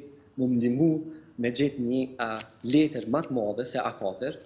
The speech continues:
sepse thash, "Unë s'mund ta më shkruaj te Kofi Anani me një, një vizatim të vogël." <laughs> Edhe, edhe për ata, ku, a, në atë fotografinë që shihet, a, ma vonë unë e ndaj një video me juve, se e kam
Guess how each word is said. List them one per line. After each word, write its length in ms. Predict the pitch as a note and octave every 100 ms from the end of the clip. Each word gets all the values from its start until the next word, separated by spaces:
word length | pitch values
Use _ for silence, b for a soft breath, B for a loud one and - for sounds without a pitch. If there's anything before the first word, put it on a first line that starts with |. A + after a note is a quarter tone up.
| - - - -
sepse 220 | - A#2+
thash, 160 | C#3 C3+
"Unë 100 | A#2
s'mund 160 | B2+
ta 60 | B2+
më 80 | C3
shkruaj 180 | - C3
te 80 | C#3+
Kofi 240 | C3+ D3+
Anani 240 | C3+ C#3+ C#3
me 140 | C3
një, 160 | B2+ B2
një 120 | B2
vizatim 340 | A#2+ B2 C#3+ B2
të 60 | A#2+
vogël." 380 | C#3+ A#2 A#2+ -
<laughs> 1120 | F#4+ - - - - - - - G4 C5 - D3
Edhe, 420 | C#3+ - - D#3 - - - -
edhe 260 | C#3 D3 D#3
për 120 | D3
ata, 180 | C#3+ F3 F#3+ F#3+
ku, 100 | F#3 - D#3
a, 140 | C#3+
në 140 | C#3 C#3+
atë 140 | C#3
fotografinë 480 | C#3 - C#3 D#3+ D#3
që 80 | C3+
shihet, 360 | - D3 B2+ - C#3
a, 40 | B2+ B2+ - C#3
ma 100 | C3
vonë 300 | D#3+ E3+ D3+
unë 140 | C#3 C#3
e 100 | B2
ndaj 200 | C#3 D3
një 140 | C#3 A#2+
video 240 | C3 C3 A2+
me 120 | A2+
juve, 180 | G2+ G#2
se 140 | A#2+
e 60 |
kam 120 | A2